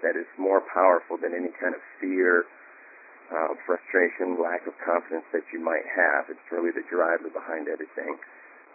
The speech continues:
Cognition is really, um, having the awareness, the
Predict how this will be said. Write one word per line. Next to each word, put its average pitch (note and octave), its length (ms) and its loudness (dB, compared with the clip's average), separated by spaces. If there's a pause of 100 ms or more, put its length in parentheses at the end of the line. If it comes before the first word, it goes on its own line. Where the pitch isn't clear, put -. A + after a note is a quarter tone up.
(240)
Cognition G2 680 4
is - 60 -16 (100)
really, F2+ 480 6 (920)
um, F2+ 400 6
having G2 240 4
the F2+ 160 2
awareness, G2 560 6 (160)
the D#2+ 160 -10